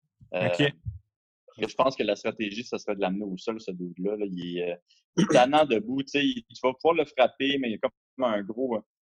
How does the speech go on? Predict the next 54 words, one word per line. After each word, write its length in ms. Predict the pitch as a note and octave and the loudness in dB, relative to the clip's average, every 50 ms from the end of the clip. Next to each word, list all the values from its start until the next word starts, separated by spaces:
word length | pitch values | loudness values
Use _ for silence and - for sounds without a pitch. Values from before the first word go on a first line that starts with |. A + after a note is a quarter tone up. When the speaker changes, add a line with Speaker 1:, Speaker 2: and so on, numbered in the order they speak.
| - | -12
Speaker 1:
une 60 | A2 G#2 | -8 -4
grosse 360 | A#2 B2 C#3 C3+ B2 - - | 0 2 2 2 2 2 2
face 320 | - A#2+ G#2+ A2 A2+ A2 G#2 - - | 2 2 2 0 -6 -16 -12 -6 -4
dure, 240 | A#2+ B2 B2+ B2 B2 | -4 -2 -2 -2 -2
là, 200 | A#2+ B2 B2 A#2+ A#2+ _ _ - - - - | -2 -2 -2 -2 -4 _ _ -20 -20 -16 -10
puis 300 | G#2 G2+ G2 G2 F#2+ F#2+ F#2+ F#2+ F#2+ F#2 _ _ _ _ _ _ - | -8 -6 -6 -6 -6 -6 -6 -6 -8 -8 _ _ _ _ _ _ -12
il, 280 | G2+ G2+ G2 G2 F#2 F#2+ _ _ - | -8 -6 -6 -6 -8 -10 _ _ -10
il 260 | G2+ G2 F#2+ F#2+ G2+ | -10 -6 -2 0 0
en 60 | G#2+ | 2
mange 300 | A2 A2+ A2+ A2 G#2+ - | 4 4 4 4 2 0
un, 100 | B2 B2 | 0 0
il 100 | A#2+ A#2 | 0 0
t'en 160 | A2+ A2+ G2+ - - - | 0 -2 -4 -2 0 0
redonne 200 | G#2+ G2+ G#2 G#2+ | 0 0 2 0
un, 140 | G#2+ A2 | 0 0
tu 80 | A2 G#2+ | -2 -4
sais, 140 | - - G#2 | -6 -12 -18
c'est 160 | G2+ - - - | -18 -18 -10 -6
comme, 220 | - G#2 G#2+ G#2 G2+ | -4 -4 -4 -4 -6
euh, 160 | F#2+ F#2 F#2 | -4 -4 -4
il, 300 | F2+ F2+ F2+ F2+ F2+ F2+ F2+ - | -4 -4 -4 -6 -6 -8 -12 -16
je 80 | - - | -8 -4
pense 160 | - B2+ B2+ | -4 -4 -4
qu'il 120 | - - F#2+ | -4 -10 -6
est 40 | - | -4
pas 120 | A2+ A2 | -2 0
bien 180 | G#2+ G#2+ G2 F#2+ | 0 -2 -2 -4
le 60 | F2+ - - | -8 -8 -8
fun 120 | G#2+ G#2 F#2+ | -10 -8 -6
à 80 | F2+ F2 | -8 -8
se 80 | - - | -8 -8
battre 140 | F#2 F2+ - | -8 -8 -8
avec 120 | E2+ E2 - _ _ | -10 -10 -12 _ _
lui, 120 | F#2+ F2+ F2+ | -14 -12 -12
euh, 20 | E2+ E2+ - | -12 -12 -12
debout. 360 | G#4 - _ - F#3 F#3 F#3 - | -14 -14 _ -14 -14 -14 -14 -14
Tu 400 | - - - _ _ - G3 G#3 | -18 -20 -20 _ _ 4 6 6
sais, 160 | A#3 - - _ _ _ - G#3+ A3+ A3+ - _ | 6 4 -6 _ _ _ -20 -18 -18 -18 -20 _
c'est 120 | - - | 2 2
un, 160 | C3 C3 B2+ A#2+ | 4 4 2 0
c'est 120 | - - | 0 0
un 80 | C#3 D3 | 2 2
autre 160 | F3+ F#3 F3 | 2 2 2
gars 100 | A#3 - | 2 2
qui 100 | - D#3+ | 2 2
a 40 | A#2+ | 4
de 80 | A2 | 6
l'air 180 | A2 A2+ A2+ A#2 | 6 6 6 4
dur, 260 | A#2 A#2 B2+ D3 D#3 | 2 0 0 0 0
un 60 | D3 | 0
petit 120 | - - - | -4 -8 -10
peu 60 | - - | -6 -2
comme, 240 | - E3 C3 A2+ | 0 0 2 4
euh, 240 | A2 G#2+ G2+ G2 F#2+ | 4 4 4 2 0